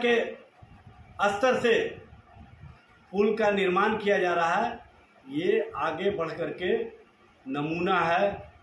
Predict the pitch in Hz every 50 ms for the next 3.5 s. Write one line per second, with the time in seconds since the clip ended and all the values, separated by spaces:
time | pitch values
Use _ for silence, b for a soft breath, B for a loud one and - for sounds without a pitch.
0 | _ _ _ _ _ _ - 190 220 247 240 226 233 220 220 208 185 226 247 240
1 | 240 247 247 233 233 240 220 214 233 240 240 226 240 247 226 - - - - -
2 | - - - - - - - - 185 190 220 247 277 269 214 226 233 233 233 247
3 | 226 208 202 202 180 156 - - - -